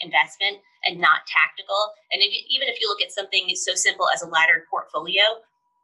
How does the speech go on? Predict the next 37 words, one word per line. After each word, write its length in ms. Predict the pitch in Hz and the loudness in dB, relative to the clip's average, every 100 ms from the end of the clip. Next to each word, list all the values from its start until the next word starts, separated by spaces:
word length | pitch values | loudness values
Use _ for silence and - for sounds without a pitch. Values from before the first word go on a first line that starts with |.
| _ | _
you 120 | 208 247 | -4 0
have 100 | 247 | 6
bonds 280 | 254 254 | 6 4
maturing 400 | 240 240 254 220 214 | -4 -6 -4 -4 -4
every 160 | 208 202 | -4 -4
year. 240 | 196 175 | 4 4
You 160 | 151 185 | 4 -2
have 100 | 190 | -6
money 300 | 220 240 233 | -4 -4 -4
coming 240 | 208 202 | -6 -6
due 160 | 202 196 | -6 0
all 160 | 185 | 0
the 80 | 185 | 0
time. 320 | - 185 156 | 4 4 4
You're 160 | 160 185 | -4 -2
naturally 400 | 208 233 - 214 | 0 0 -2 -4
gonna 200 | 208 185 | -2 -2
reinvest 580 | 202 185 175 175 180 - | 0 0 2 2 2 -6
into 180 | 180 - | -12 -6
those 180 | 170 160 | -4 -4
higher 320 | - 165 165 156 | -2 0 2 2
interest 420 | - - 202 202 | -2 -4 -8 0
rates. 260 | 220 - - _ _ 160 | 0 0 -6 _ _ 0
That 260 | 196 247 - | 2 2 2
resonates 540 | 170 175 202 196 - | -2 -2 -4 -6 -4
more 140 | 175 175 | -2 -2
with 120 | 175 | -2
our 160 | - | -6
clients, 400 | - 170 185 190 | 2 2 2 -2
and 100 | 170 | -6
those 160 | 175 180 | -8 -6
are 80 | 180 | -2
more 200 | 170 165 | 2 2
of 60 | |
the 120 | 170 - | 2 2
conversations 580 | 151 - - - 175 | 2 0 -2 -2 -2
that 120 | 170 | 2